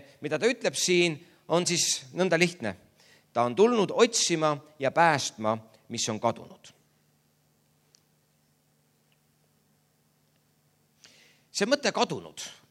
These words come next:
võib olla meie igaühe jaoks pisut erineva tähendusega, erineva varjundiga. Ja võib-olla ka kristlaste mõttes ja kontekstis nagu kadunud on midagi sellist, äh, ja, ja, ja on kadunud keegi, kes veel ei ole leitud. Nii-öelda Jumala jaoks ei ole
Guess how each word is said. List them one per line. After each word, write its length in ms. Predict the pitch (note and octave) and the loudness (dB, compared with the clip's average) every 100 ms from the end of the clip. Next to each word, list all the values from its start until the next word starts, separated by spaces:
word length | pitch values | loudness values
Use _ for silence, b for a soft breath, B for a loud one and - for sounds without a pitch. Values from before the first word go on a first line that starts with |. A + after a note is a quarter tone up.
| D3+ | -4
võib 180 | F#3+ F#3+ | -2 0
olla 180 | G#3 F3+ | 2 2
meie 240 | F3+ F#3+ G#3 | 2 2 2
igaühe 380 | G#3+ F3+ E3 E3+ | 4 2 2 2
jaoks 240 | F3 - | 2 0
pisut 320 | - A#3+ F#3 F#3+ | -2 -2 -2 0
erineva 460 | G#3+ F#3+ D#3 C3+ | 0 2 2 2
tähendusega, 680 | C3+ F#3+ F3+ D#3 D3+ C3 D3 | 2 2 2 -2 -6 -6 0
erineva 400 | G#3 G3+ D3+ C3 B2 | 0 2 2 2 4
varjundiga. 680 | G3+ G3 D3 B2 B2+ C3 B2 - b b b b b | 4 4 -4 -4 -4 -2 -2 -6 b b b b b
Ja 100 | D#3 | 4
võib-olla 300 | A3 G#3 F#3+ | 6 6 2
ka 80 | F3 | 2
kristlaste 600 | A3 D4 - G3 - E3+ | 0 0 2 0 0 0
mõttes 460 | E3+ G#3 - D3+ C#3 | 0 -2 -2 -4 0
ja 80 | C#3 | 0
kontekstis 640 | F#3+ G3+ D#3+ C3+ - C#3+ C3+ | 0 0 -2 -6 -6 -8 -6
nagu 180 | C#3+ D3 | -6 -2
kadunud 460 | A3+ A3 D#3+ D3 | -2 0 -2 -4
on 100 | C#3+ | -6
midagi 320 | F3 A3 E3 C#3 | -4 -4 -4 -4
sellist, 560 | G3 E3+ B2+ - - | -6 -4 -6 -8 -4
äh, 220 | C#3 C3 B2+ B B B | -2 -2 -4 B B B
ja, 240 | C#3 C3+ | 2 2
ja, 160 | C#3+ C3+ C#3 | 2 0 2
ja 140 | C#3 | 2
on 120 | C#3 | 2
kadunud 420 | D#3 G3 E3 C#3 - | 0 0 -2 -4 -2
keegi, 460 | F#3+ F#3 C#3+ C#3+ C3 B B | 0 2 0 -4 -6 B B
kes 160 | D#3+ - | -6 -4
veel 240 | F3 F#3 D#3+ | -4 -2 0
ei 100 | D#3 | 0
ole 200 | E3+ D#3 | 0 0
leitud. 480 | E3+ C3+ - - - - _ _ - | 0 -4 -8 -20 -18 -20 _ _ -12
Nii-öelda 400 | B2+ C3+ B2 A2 | -8 -6 -6 -4
Jumala 380 | E3+ G#3 F3+ D#3+ | -2 2 2 2
jaoks 340 | D#3 D3 - C#3+ | 2 0 -2 -2
ei 60 | C3+ | 2
ole 180 | B2+ | 2